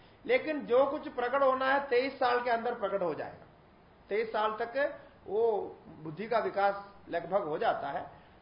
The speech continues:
तो यदि जन्मकृत संबंध कर्म को सीधा करना है तो तेईस साल तक आपका पूरा निश्चय हो चुका हो,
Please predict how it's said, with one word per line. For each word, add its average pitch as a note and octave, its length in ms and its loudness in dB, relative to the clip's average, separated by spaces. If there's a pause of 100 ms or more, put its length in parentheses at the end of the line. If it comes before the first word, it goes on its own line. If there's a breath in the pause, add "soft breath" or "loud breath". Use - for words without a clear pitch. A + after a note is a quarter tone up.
(140)
तो C4 200 4
यदि A3 420 0
जन्मकृत C4 1000 0
संबंध A#3 520 -4
कर्म A3+ 440 -2
को B3+ 160 2
सीधा A3 460 0
करना B3+ 320 2
है G3 300 -2 (320 loud breath)
तो C4 80 0
तेईस C4 380 4
साल C4 260 6
तक C4+ 260 0
आपका A#3+ 380 4
पूरा B3+ 300 2
निश्चय A#3 420 2
हो G3+ 280 2
चुका E3+ 280 -4
हो, - 200 -6